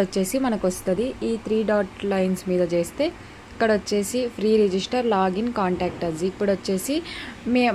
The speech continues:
మనకు వచ్చేసి ఐడీస్ మనం పిన్స్ తీసుకోవాల్సి ఉంటుంది. ఆ ఐడీస్, ఏ ఐడీలో అయితే పిన్ ఉందో ఆ ఐడీని అయితే లాగిన్ అయ్యి, ఆ, ఆ ఐడీని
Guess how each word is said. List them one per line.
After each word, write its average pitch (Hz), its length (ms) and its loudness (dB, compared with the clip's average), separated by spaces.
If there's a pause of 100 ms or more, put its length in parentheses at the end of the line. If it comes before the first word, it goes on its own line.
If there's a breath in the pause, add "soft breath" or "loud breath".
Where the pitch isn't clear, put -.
మనకు 247 260 4
వచ్చేసి 254 300 2 (240)
ఐడీస్ 233 340 4
మనం 240 140 2 (120)
పిన్స్ 247 220 2 (100)
తీసుకోవాల్సి 208 540 2
ఉంటుంది. 185 300 -2
ఆ 196 60 2 (100)
ఐడీస్, 220 280 -2 (260)
ఏ - 20 4 (180)
ఐడీలో 226 280 2
అయితే 208 140 -2 (100)
పిన్ 202 260 0
ఉందో 196 220 2 (160)
ఆ 185 260 6
ఐడీని 202 280 2
అయితే 185 160 0 (100)
లాగిన్ 170 380 0
అయ్యి, 196 240 -2 (840 loud breath)
ఆ, - 20 0 (1500)
ఆ - 20 4 (200)
ఐడీని 208 260 2